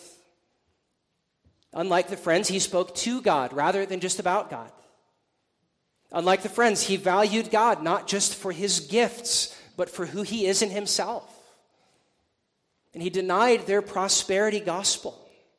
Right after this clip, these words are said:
And unlike the friends, Job did not believe in the graceless God that they have been depicting.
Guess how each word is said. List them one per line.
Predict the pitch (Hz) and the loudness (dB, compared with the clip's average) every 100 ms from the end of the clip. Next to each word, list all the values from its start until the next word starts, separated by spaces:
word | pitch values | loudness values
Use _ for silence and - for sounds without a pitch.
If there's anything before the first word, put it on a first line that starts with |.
| _ _ _ _ _ _ _ _ _ _ _ _ _ - | _ _ _ _ _ _ _ _ _ _ _ _ _ -16
And | 131 | -10
unlike | 156 185 185 | -6 -4 -4
the | 180 | -8
friends, | - 202 160 139 196 - - - - _ _ _ _ _ - - - _ _ - | -4 -2 -2 -2 -4 -4 -6 -12 -20 _ _ _ _ _ -20 -20 -20 _ _ -6
Job | 170 185 | -4 -2
did | 180 | 2
not | 170 180 | 2 0
believe | 170 170 190 165 | -4 0 0 0
in | 139 | -2
the | |
graceless | 131 139 165 196 - 185 - | -8 -2 0 0 -2 -4 -6
God | - 160 165 110 117 - _ _ _ _ _ | -4 -4 -4 -6 -14 -20 _ _ _ _ _
that | - | -14
they | 139 | -8
have | 143 | -8
been | 143 | -8
depicting. | 131 - 151 - 120 | -10 -12 -12 -12 -20